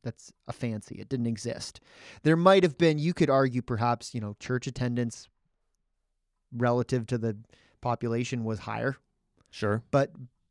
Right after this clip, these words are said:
Speaker 1: but you don't really know the hearts of where people were at. And, and, and even, like, this whole idea of, like, you know, f-, we've talked about, like, false teaching within the church of, like, teaching very strange doctrines or things that are very different than what the Bible teaches.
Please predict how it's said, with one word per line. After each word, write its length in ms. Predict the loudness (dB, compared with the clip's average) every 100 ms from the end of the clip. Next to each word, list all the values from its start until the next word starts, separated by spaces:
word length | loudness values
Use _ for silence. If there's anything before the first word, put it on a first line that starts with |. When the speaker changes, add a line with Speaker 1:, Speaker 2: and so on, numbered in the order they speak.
| -2
Speaker 1:
but 200 | 0 2
you 140 | 2
don't 200 | 2 2
really 260 | 2 2 2
know 360 | 2 2 2 0
the 120 | -4
hearts 320 | -2 -4 -4
of 100 | -4
where 200 | -2 -4
people 320 | -2 -4 -4
were 180 | -2 -2
at. 240 | 0 -2 -2
And, 200 | -4 -2
and, 200 | -2 -4 -8 -20 -4
and 120 | 0 2
even, 220 | 2 2
like, 160 | 2
this 140 | 2 0
whole 160 | 4 4
idea 240 | 2 0
of, 100 | 0
like, 280 | -2 -2 -4
you 60 |
know, 80 | -8
f-, 160 | -8 _ _
we've 260 | -6 -4 0
talked 280 | 2 0
about, 120 | -2 -8
like, 100 | -6
false 340 | -2 -2 -2
teaching 340 | -6 -8 -6 -6
within 260 | -6 -6
the 80 | -6
church 360 | -6 -6 -6 -6
of, 100 | -6
like, 220 | -8 -10
teaching 320 | -12 -10 -8
very 180 | -4 -4
strange 400 | -6 -6 -6 -4
doctrines 420 | -2 -2 -4 -6
or 60 | -8
things 260 | -6 -6 -4
that 100 | -6
are 60 |
very 760 | -8 -8 0 4 4 4 2 -2
different 420 | -4 -4 -6 -6
than 140 | -6 -8
what 120 | -8
the 60 |
Bible 300 | -8 -8 -8
teaches. 420 | -8 -10 -10 -12